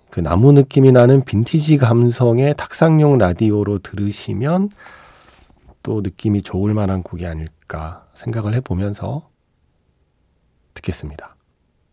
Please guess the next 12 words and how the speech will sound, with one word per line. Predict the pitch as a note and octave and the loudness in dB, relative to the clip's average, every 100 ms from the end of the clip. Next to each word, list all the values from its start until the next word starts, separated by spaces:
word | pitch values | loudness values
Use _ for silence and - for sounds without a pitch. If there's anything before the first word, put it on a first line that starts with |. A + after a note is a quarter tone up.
| _ _ _ _ _ | _ _ _ _ _
저만 | - - G2+ C#3 D3 | -12 -2 2 2 2
그런가요? | A#2 G2 E2+ E2 C#3 | 0 0 -4 -8 -10
저는 | - G#2 G#2+ B2+ B2 A#2+ | -6 -2 2 2 2 2
좀 | A2+ A2 | -2 -4
추울 | - F3+ F#3+ | -2 0 0
때 | - B2+ D3 B2+ E2 | 0 0 2 0 -4
올드팝 | - A#2 D#3+ D#3 D3+ | -2 -2 0 0 0
들으면 | - B2+ B2 C3 C3 B2 | 4 4 6 6 4 2
조금 | - G#2 | -2 -4
따뜻한 | A2 F3 F#3+ - F3 | -4 -4 -4 0 0
느낌이 | A2 - B2+ B2+ B2 A#2+ | 0 2 2 4 4 0
들어요. | - G#2+ A2 G2 A2+ | -4 -4 -2 -2 -4